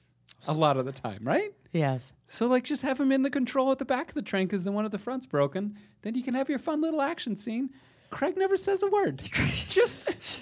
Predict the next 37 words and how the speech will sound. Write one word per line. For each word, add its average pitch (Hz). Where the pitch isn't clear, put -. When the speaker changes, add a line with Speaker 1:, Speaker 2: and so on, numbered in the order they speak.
Speaker 1:
just 339
do 466
the -
Craig 440
Fay 359
test 123
<laughs> 370
on 254
all 269
your 262
screenplays. 131
You 359
know? 480
Speaker 2:
Yes. 508
Speaker 1:
Is 214
Craig -
gonna 466
be 381
mad 254
about 202
the 180
science 196
we 311
do 190
in 185
this? 190
Speaker 2:
That's 185
what, 180
that's 156
what 180
you 165
gotta 147
ask 135
yourself. 131
Speaker 1:
It's -
Craig, 127
yeah. 85